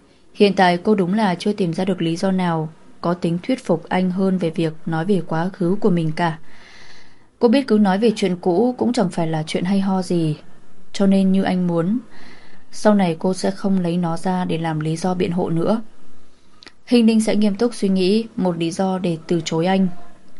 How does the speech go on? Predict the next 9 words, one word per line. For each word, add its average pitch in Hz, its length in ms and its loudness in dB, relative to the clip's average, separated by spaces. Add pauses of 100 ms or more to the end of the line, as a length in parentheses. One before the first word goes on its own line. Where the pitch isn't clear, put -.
(420)
Rất 262 160 4
nhanh 226 280 4
sẽ 208 180 0
đã 196 120 2
dừng 190 340 -2
trước 247 260 -4
cổng 175 140 -2
biệt 160 180 -6
thự. 170 240 -4